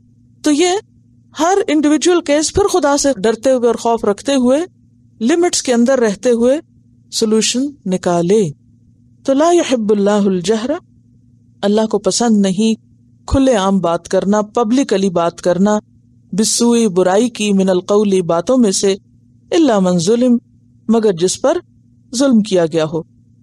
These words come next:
और उसके लिए भी शर्त क्या है कि वो कितनी बात करे, जितनी कही गई। अब मसलन अगर कोई किसी को गाली दे या कोई किसी पे लानत करे मसलन, तो वो क्या कर सकता है, कितना कर सकता है जवाब?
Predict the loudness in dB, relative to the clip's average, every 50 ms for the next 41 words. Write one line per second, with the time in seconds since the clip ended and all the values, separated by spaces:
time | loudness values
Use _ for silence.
0 | _ _ _ _ _ _ _ _ _ _ _ -2 -2 0 0 0 -2 0 -2 -2
1 | -2 0 -2 -2 -4 -2 -2 -2 -2 -4 -4 -2 -2 0 0 0 -2 -2 -2 -2
2 | 0 0 0 0 -2 -4 _ _ _ _ _ _ _ _ _ -6 -4 -2 0 -2
3 | 0 0 0 -2 -2 -4 -2 -2 0 0 0 -2 -2 -6 _ _ _ _ _ _
4 | _ _ _ _ -12 -6 -4 -4 -4 -2 -2 0 0 0 -2 -2 -2 -2 -4 -4
5 | -4 -4 -6 -8 _ _ _ _ _ _ _ _ _ _ _ _ _ -4 -2 -2
6 | -2 -2 -2 -2 -2 -2 0 0 -2 -2 -4 _ _ _ -4 -2 -2 -2 -2 -4
7 | -4 -2 -2 -2 0 0 0 0 0 -2 -4 -6 -8 -10 -16 _ _ _ _ _
8 | _ _ _ _ _ _ -4 -2 -2 0 0 0 0 0 -2 -2 -2 -2 -2 -2
9 | 0 0 0 -2 -4 -4 -4 -4 -4 -4 -6 -10 _ _ _ _ _ _ _ _
10 | _ -4 -4 -4 -4 -4 -8 -10 -12 _ _ _ _ _ _ _ _ _ _ _
11 | _ _ _ -2 0 2 2 0 -2 -4 -2 0 0 0 0 -2 -2 0 0 0
12 | -2 -2 -2 -2 -4 -4 -4 -4 -4 -4 -2 0 -2 -2 -4 -6 -8 -4 -4 -4
13 | -2 0 -2 -2 -2 -2 -4 -4 -2 -2 -2 -2 0 0 0 0 0 -2 -2 -4